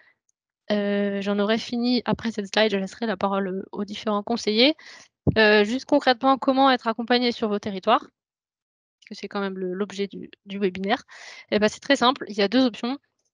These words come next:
Soit vous vous rendez directement sur la page internet des générateurs, donc le lien est ici. Euh, c'est sur le site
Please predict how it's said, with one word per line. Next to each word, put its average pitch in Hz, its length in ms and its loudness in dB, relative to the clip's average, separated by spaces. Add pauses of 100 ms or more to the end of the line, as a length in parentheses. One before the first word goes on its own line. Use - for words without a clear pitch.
(260)
Soit 269 240 4
vous 240 260 -2
vous 214 160 -6
rendez 233 280 2
directement 254 440 0
sur 233 140 -2
la 208 120 2
page 240 180 0
internet 226 400 -2
des 202 100 -10
générateurs, 202 680 0 (140)
donc 190 180 -18
le 208 60 -6
lien 220 140 0
est 202 140 -4
ici. 233 300 -12 (600)
Euh, 202 160 0
c'est 202 200 -8
sur 220 200 -2
le 190 440 0
site - 260 -8